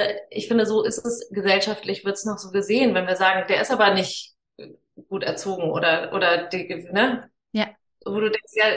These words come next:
Speaker 1: als wär das so ein Standard, als wär das
Speaker 2: Mhm.
Speaker 1: irgendwie so ein weißes Blatt und du bist dafür verantwortlich als Mutter, als Vater, das
Speaker 2: Mhm.
Speaker 1: jetzt zu formen. Und wenn du dann aber schön, ne, dich anpassen kannst, schön in,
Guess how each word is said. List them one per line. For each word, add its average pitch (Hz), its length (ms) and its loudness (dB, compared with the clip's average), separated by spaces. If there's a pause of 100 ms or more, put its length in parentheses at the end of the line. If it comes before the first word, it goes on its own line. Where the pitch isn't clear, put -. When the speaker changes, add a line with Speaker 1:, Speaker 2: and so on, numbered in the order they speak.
Speaker 1:
als - 240 0
wär 233 100 6
das 240 180 4
so 220 60 2
ein 208 80 2
Standard, 262 540 4
als - 240 -4
wär 208 100 4
das 214 180 2
Speaker 2:
Mhm. - 60 -6
Speaker 1:
irgendwie 208 180 -4
so 202 100 -4
ein - 360 -2
weißes - 560 4
Blatt 226 360 2
und 202 220 -2
du 262 180 0
bist 254 220 0
dafür 208 240 -2
verantwortlich 233 480 0
als - 180 -8
Mutter, 196 280 -2
als - 200 -4
Vater, 208 680 0 (380)
das 196 420 4
Speaker 2:
Mhm. 220 60 2
Speaker 1:
jetzt - 360 0
zu 220 120 -6 (140)
formen. 170 440 6
Und 156 80 -2
wenn 202 200 2
du 208 100 -2
dann 202 180 2
aber 185 220 4
schön, 220 480 -2
ne, 285 260 4
dich - 240 -4
anpassen 214 460 -2
kannst, 208 420 -2
schön 208 300 -2
in, 185 340 -4